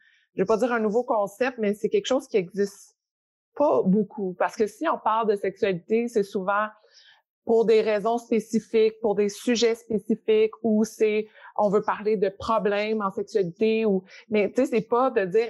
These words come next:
Hey, on aime ça, la sexualité », puis on, on va juste comme en parler pour, ça, ça fait partie de notre vie.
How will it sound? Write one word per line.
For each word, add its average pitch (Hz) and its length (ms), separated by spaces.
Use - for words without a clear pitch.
Hey, 214 160
on 190 140
aime 208 180
ça, 214 240
la 190 120
sexualité », 196 680
puis 226 80
on, 185 240
on 185 240
va 185 120
juste 214 240
comme 180 380
en 196 160
parler 202 440
pour, 196 580
ça, 196 120
ça 208 120
fait 208 120
partie 208 300
de 277 40
notre 180 260
vie. 170 300